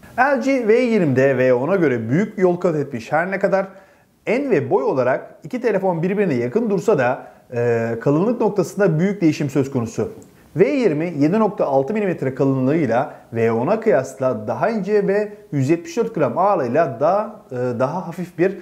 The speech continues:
telefon modeli. Böylece V onun hantal tasarımı V yirmide yok.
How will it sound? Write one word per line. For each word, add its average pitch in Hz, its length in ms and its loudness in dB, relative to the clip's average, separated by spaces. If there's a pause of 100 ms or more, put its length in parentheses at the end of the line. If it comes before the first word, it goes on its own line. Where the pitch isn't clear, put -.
(320)
telefon 151 320 0
modeli. 110 400 -4
Böylece 214 600 0
V 190 220 0
onun 165 440 -2
hantal 139 320 2
tasarımı 113 480 -4
V 170 80 4
yirmide 123 340 0
yok. 101 320 -4